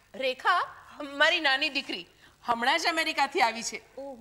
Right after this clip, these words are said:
Speaker 1: શું છે કે વર્ષોથી ભાઈ બહેન એકબીજાને મળ્યા નથી ને, એટલે ચાલો, હું તમને ગાડી સુધી મૂકી દઉં.
Speaker 2: Please, તમે તકલીફ નહીં કરો, હું મારી મેળે ચાલી જઈશ.
Speaker 1: પણ તકલીફ છે નહીં, એક સ્ત્રી તકલીફમાં હોય ને, હું સ્ત્રી થઈને એને મદદ ના કરું?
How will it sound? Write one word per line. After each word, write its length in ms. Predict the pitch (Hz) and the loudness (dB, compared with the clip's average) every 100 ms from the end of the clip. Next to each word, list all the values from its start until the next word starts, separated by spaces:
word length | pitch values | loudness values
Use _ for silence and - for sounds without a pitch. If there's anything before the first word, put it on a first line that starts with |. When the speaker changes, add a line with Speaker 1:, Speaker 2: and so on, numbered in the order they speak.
| - | -16
Speaker 1:
શું 300 | - 226 247 | -12 -12 -10
છે 180 | - 214 | -4 -2
કે 120 | 240 | 0
વર્ષોથી 440 | 196 196 - 254 | 0 0 -2 -4
ભાઈ 220 | 247 208 214 | 0 0 2
બહેન 180 | 240 | 0
એકબીજાને 460 | 226 202 214 247 240 | -2 -4 -2 -2 0
મળ્યા 300 | 196 175 247 | -2 0 0
નથી 260 | 277 269 302 | 0 -2 0
ને, 120 | 269 | 0
એટલે 480 | 254 285 285 285 - - _ _ _ _ _ - - | 0 0 2 0 -6 -20 _ _ _ _ _ -20 -8
ચાલો, 300 | 370 403 466 | 0 2 4
હું 140 | 311 320 | 0 0
તમને 240 | 311 285 | 0 4
ગાડી 240 | 240 233 | 4 2
સુધી 200 | 247 226 | -2 -6
મૂકી 260 | 233 208 226 | -8 -6 -6
દઉં. 160 | 180 - _ - | -6 -8 _ -10
Speaker 2:
Please, 320 | 294 359 349 | -6 -6 -2
તમે 200 | 311 330 | -2 -2
તકલીફ 380 | 311 254 302 349 | -4 -4 -4 -6
નહીં 240 | 254 247 269 | -6 -8 -2
કરો, 240 | 320 403 - - _ 427 | 0 0 -8 -20 _ -2
હું 80 | |
મારી 200 | 392 403 | 4 4
મેળે 280 | 392 269 330 | 4 0 -2
ચાલી 320 | 466 220 302 | 0 0 -2
જઈશ. 400 | 415 359 226 - 392 | -4 -6 -6 -14 -8
Speaker 1:
પણ 220 | 523 523 262 | -6 -4 -6
તકલીફ 240 | 320 392 | -4 -6
છે 180 | - 453 | -6 -8
નહીં, 160 | 427 - _ _ _ _ _ | -10 -14 _ _ _ _ _
એક 120 | 359 - | -10 -10
સ્ત્રી 320 | - 285 359 | -10 -6 0
તકલીફમાં 640 | 262 - 254 247 262 247 | 0 -2 -6 -6 -2 0
હોય 220 | 202 254 | 2 0
ને, 80 | 370 | 0
હું 100 | 392 | -6
સ્ત્રી 260 | - 254 302 | -6 -12 -6
થઈને 260 | 262 294 | -6 -2
એને 120 | 339 | -4
મદદ 300 | 311 262 240 311 | -2 -2 -4 -4
ના 100 | 339 | -6
કરું? 240 | 415 554 | -4 -8